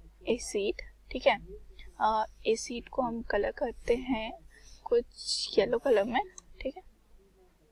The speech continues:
कि understandable रहे कि हम इस color को क्या represent कर रहे हैं। यहाँ पे एसिड yellow color यहाँ पे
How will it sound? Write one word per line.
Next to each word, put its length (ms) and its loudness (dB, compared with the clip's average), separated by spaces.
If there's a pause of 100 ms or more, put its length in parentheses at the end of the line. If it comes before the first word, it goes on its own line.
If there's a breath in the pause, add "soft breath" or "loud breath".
(220)
कि 320 -2 (1000)
understandable 960 4
रहे 280 4
कि 240 -2
हम 280 -4 (280)
इस 180 0
color 260 0
को 160 -2
क्या 200 -2
represent 600 -2
कर 140 -4
रहे 180 -2
हैं। 140 -4
यहाँ 160 -2
पे 380 0 (540 loud breath)
एसिड 420 6 (160)
yellow 200 6
color 260 4
यहाँ 360 4
पे 80 0